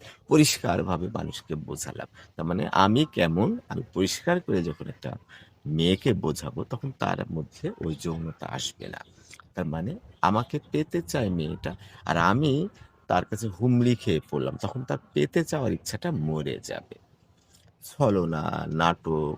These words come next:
চালাকি, কথার মধ্যে দিয়ে অস্পষ্টতা, নিজেকে না চেনানো, রহস্য রাখা, এইসব নাটক করার মধ্যে দিয়ে মেয়েদের যৌন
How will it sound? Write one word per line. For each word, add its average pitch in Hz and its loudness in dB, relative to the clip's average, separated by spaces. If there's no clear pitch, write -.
চালাকি, 73 -2
কথার 110 0
মধ্যে 85 -2
দিয়ে 78 -2
অস্পষ্টতা, - -6
নিজেকে 76 -6
না 69 0
চেনানো, 71 -4
রহস্য - -6
রাখা, 69 -4
এইসব 185 4
নাটক 80 0
করার 90 2
মধ্যে 85 -10
দিয়ে 82 0
মেয়েদের 82 0
যৌন 73 -4